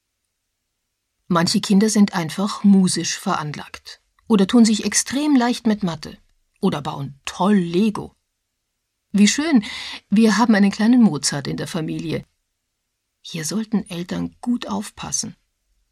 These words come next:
Wir dürfen nicht dem begabten Kind den Stempel Klavierbegabung aufdrücken,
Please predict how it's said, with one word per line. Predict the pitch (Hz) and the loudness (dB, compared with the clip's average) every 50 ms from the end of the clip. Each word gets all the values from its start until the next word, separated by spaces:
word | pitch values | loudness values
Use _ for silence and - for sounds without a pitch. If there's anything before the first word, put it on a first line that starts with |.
| _ _ _ - - - - - _ | _ _ _ -20 -20 -20 -20 -10 _
Wir | - 208 | 0 2
dürfen | 190 233 240 247 - 233 214 | 4 4 2 4 6 6 6
nicht | 220 254 262 - - - - | 6 6 4 2 -2 -2 0
dem | 233 220 214 202 | 2 4 4 2
begabten | 196 185 190 170 185 226 - _ - 233 214 | 2 0 0 0 0 -2 -2 _ 0 0 0
Kind | - 208 202 214 214 | 2 2 0 2 2
den | 214 214 | 2 0
Stempel | 208 - - 160 156 160 156 175 180 180 180 - _ _ - | 0 -2 -4 -6 -6 -4 -2 -2 -2 -2 -2 -6 _ _ -14
Klavierbegabung | - - 160 147 143 143 156 185 226 226 226 - 156 139 147 160 156 151 147 151 143 151 - | -10 -6 -6 -6 -6 -6 -2 0 0 0 0 -4 -6 -6 -6 -8 -8 -8 -8 -6 -6 -6 -4
aufdrücken, | - 160 139 - - - - 160 156 147 151 - 160 156 156 | -6 -6 -6 -6 -10 -12 -10 -10 -10 -10 -8 -8 -10 -10 -10